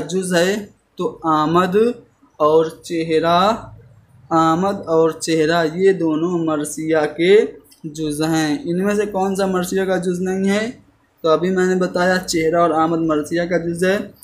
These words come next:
साथ ही साथ सरापा भी है, लेकिन गुरेज नहीं है। गुरेज ये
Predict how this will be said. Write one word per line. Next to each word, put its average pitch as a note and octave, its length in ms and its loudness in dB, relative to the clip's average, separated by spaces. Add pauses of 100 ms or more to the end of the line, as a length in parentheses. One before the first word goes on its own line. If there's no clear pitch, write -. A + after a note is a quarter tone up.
(140)
साथ F3 320 0
ही F#3+ 80 -2
साथ G3 200 -2
सरापा G3 680 2
भी F#3 180 -4
है, E3+ 120 2
लेकिन F3+ 420 -2
गुरेज F3 420 2
नहीं D#3+ 180 0
है। D3+ 140 -2
गुरेज F3 400 -2
ये G#3+ 220 6